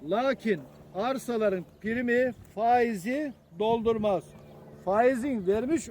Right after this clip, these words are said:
olduğu, almış olduğunuz faizin on katını daha değer yapar arkadaşlar. Faizle,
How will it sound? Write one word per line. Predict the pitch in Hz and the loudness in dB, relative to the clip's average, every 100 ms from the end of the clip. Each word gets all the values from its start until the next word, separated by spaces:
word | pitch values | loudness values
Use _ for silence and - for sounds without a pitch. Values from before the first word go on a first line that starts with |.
| - | -6
olduğu, | 233 240 220 240 220 160 - - _ _ _ _ _ 190 | 0 0 2 4 4 2 -6 -20 _ _ _ _ _ -2
almış | 220 240 285 - 202 | 0 0 -2 -6 -4
olduğunuz | 240 240 226 233 226 233 247 - - - - - - - | -2 0 4 4 4 2 0 -6 -18 -20 -20 -20 -20 -8
faizin | 175 208 254 262 190 254 277 262 - _ - - - - - - - | 2 4 4 0 -2 2 2 0 -8 _ -20 -20 -20 -20 -20 -20 -6
on | 214 277 294 | 4 6 6
katını | - 226 - 254 269 | 2 2 2 2 2
daha | 226 208 233 196 | 2 2 2 4
değer | 214 240 | 4 4
yapar | 226 - 190 | 2 2 2
arkadaşlar. | 180 175 175 156 151 131 - | 2 0 -4 -4 -6 -6 -6
Faizle, | 185 220 240 226 196 | -2 0 0 -2 0